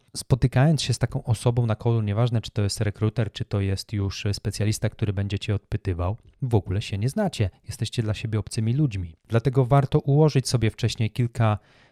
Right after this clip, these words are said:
zdań w głowie o sobie samym.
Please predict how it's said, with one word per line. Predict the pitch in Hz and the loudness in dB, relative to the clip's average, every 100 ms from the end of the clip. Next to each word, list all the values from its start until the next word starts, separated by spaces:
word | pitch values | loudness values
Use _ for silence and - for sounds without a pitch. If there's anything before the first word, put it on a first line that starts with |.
| _ 135 | _ -8
zdań | 98 120 120 113 95 - | -2 4 4 4 0 -6
w | 95 | -10
głowie | 98 110 95 90 90 110 - _ | 0 2 2 2 0 -2 -4 _
o | 127 | -2
sobie | - 127 113 110 104 - _ | 0 0 2 0 0 -4 _
samym. | - - 95 85 90 120 | -4 0 0 -2 -6 -8